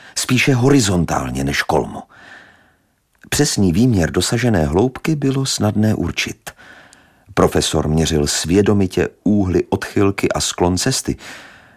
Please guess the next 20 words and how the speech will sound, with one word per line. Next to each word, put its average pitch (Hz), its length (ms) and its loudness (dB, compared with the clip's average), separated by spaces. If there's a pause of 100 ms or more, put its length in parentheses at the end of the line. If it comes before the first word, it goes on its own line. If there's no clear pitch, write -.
(160)
ale 71 180 2
výsledek 160 580 0
svého 147 340 0
pozorování 143 840 0
si 139 360 -4 (180)
zachovával 104 720 2
pro 85 200 -4
sebe. - 440 -6 (2250)
Večer, 113 560 4 (260)
asi - 280 2
kolem 78 400 0
osmé 85 340 0
hodiny, 78 440 2 (500)
dal 90 220 6
znamení 82 520 2
k 73 40 -2
zastávce. - 760 -4 (1000)
Lampy 90 360 2
jsme 78 240 -2
zavěsili 76 720 0